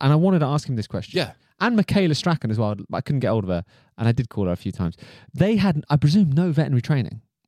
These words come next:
Speaker 2: Almost, almost none.
Speaker 1: Almost none, but they were around animals in the nineties. They were like, I think there was, like, he had his arm inside a hat, a horse at one point.
Speaker 2: Do you think that
Speaker 1: No
Speaker 2: little
Speaker 1: veterinary
Speaker 2: boy,
Speaker 1: training.
Speaker 2: do you think that little boy in Free Willy had any sort of training to be around killer whales?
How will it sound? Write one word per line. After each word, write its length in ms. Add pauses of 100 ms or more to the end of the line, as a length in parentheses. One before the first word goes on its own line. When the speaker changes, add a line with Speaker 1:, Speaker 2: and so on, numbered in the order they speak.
(180)
Speaker 2:
Almost, 420
almost 260
none. 140
Speaker 1:
Almost 380
none, 120
but 140
they 120
were 180 (200)
around 400
animals 440
in 80
the 80
nineties. 420
They 80
were 80
like, 220
I 80
think 240
there 80
was, 120
like, 180
he 120
had 120
his 100
arm 260
inside 400
a 60
hat, 240
a 80
horse 340
at 80
one 160
point. 300 (220)
Speaker 2:
Do 100
you 120
think 300
that 160
Speaker 1:
No 120
Speaker 2:
little 120
Speaker 1:
veterinary 280
Speaker 2:
boy, 40
Speaker 1:
training. 400
Speaker 2:
do 100
you 40
think 120
that 80
little 200
boy 280
in 120
Free 380
Willy 340
had 200
any 180
sort 220
of 60
training 540
to 120
be 200
around 520
killer 300
whales? 560